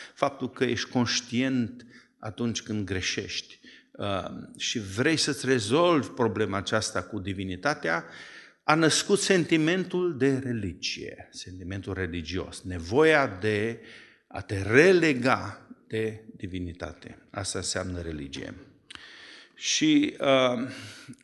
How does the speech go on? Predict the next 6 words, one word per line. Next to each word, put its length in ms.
în, 360
în 480
esență, 640
religia, 1200
orice 440
religie, 460